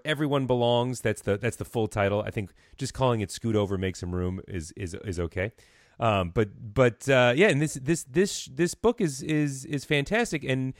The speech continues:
it is all about, about finding ways to ple-,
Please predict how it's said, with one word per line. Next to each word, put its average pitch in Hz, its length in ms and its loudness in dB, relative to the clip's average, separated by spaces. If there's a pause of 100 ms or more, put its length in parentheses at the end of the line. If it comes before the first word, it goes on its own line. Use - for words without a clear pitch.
(220)
it 139 120 2
is 135 100 4
all 196 240 6
about, 160 460 6 (160)
about 131 420 2
finding 160 420 0
ways 139 300 4
to 123 100 -6
ple-, 143 200 -4